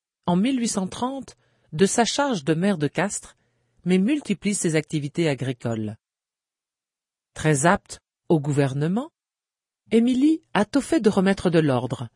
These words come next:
à la grande satisfaction de son père. Ludovic, pour sa part, s'agace du sérieux de sa sœur. « À ton âge, dit-il,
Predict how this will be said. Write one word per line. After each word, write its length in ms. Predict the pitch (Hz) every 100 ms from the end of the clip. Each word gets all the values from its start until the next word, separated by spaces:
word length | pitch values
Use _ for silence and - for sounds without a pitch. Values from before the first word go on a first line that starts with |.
| _ _ _ _
à 80 | 185
la 100 | 196
grande 320 | 156 247 311
satisfaction 640 | 226 - 190 160 147 202
de 120 | 185
son 180 | 147 165
père. 420 | - 120 104 101 _ _ _ _ _ _ _ _
Ludovic, 440 | 151 147 143 196 -
pour 140 | 156
sa 140 | - 135
part, 340 | 156 175 - _ _ _ _
s'agace 640 | - 202 160 147 - - -
du 180 | 165
sérieux 380 | 202 - 156 156
de 100 | 147
sa 140 | 135 135
sœur. « 420 | - 110 113 - _ _ _ _ _ _ _ _ _ _ -
À 80 | 214
ton 220 | 220 208
âge, 280 | 247 233 -
dit-il, 520 | 165 - 240 185